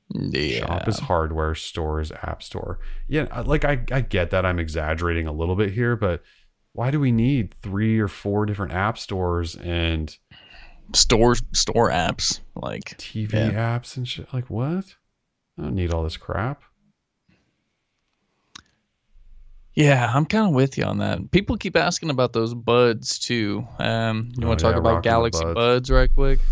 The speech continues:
Speaker 2: Yeah, there's not really much else to say about the S twenty-one, right? We'll, we'll, we're, Tim and I are in full review mode, so we'll have lots
Speaker 1: Yes.
Speaker 2: to talk about.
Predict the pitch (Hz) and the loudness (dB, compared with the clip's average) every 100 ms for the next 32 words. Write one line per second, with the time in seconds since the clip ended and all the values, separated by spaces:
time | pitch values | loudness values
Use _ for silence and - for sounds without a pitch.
0 | - - - - - - 107 92 104 131 | 4 2 2 -2 0 2 4 2 0 0
1 | 160 107 92 92 92 92 - 90 85 85 | 0 2 2 0 0 -2 0 0 2 0
2 | 80 92 82 82 78 80 85 101 110 104 | -4 -4 -2 -2 0 0 0 0 2 0
3 | 104 104 65 82 98 - 139 127 104 98 | 0 -2 -2 -8 -8 -2 2 2 0 -4
4 | - 127 127 117 92 95 98 82 76 73 | -4 0 2 2 0 2 0 0 -4 -6
5 | 73 85 113 107 110 101 98 98 - 95 | -6 -6 -2 0 0 2 0 0 0 -2
6 | - 95 85 - 85 85 82 82 82 - | 0 0 2 -2 0 2 2 0 -4 -12